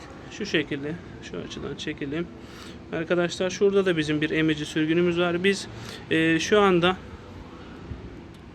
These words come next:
bitkimizin uzayışını kontrol etmiş durumdayız.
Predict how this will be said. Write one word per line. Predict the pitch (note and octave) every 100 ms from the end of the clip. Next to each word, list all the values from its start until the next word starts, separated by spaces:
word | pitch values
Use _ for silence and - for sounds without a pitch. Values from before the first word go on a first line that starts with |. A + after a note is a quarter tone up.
| - - - - - - - - - - - - - - - - - - -
bitkimizin | F#3 - F#3 E3 E3+ F#3+ - - - - - - - - - -
uzayışını | F3 E3 E3 D#3+ F3+
kontrol | F3+ F3 E3+ F3 D#3+
etmiş | D3 - -
durumdayız. | F3 F#3+ F#3+ F#3+ F#3+ -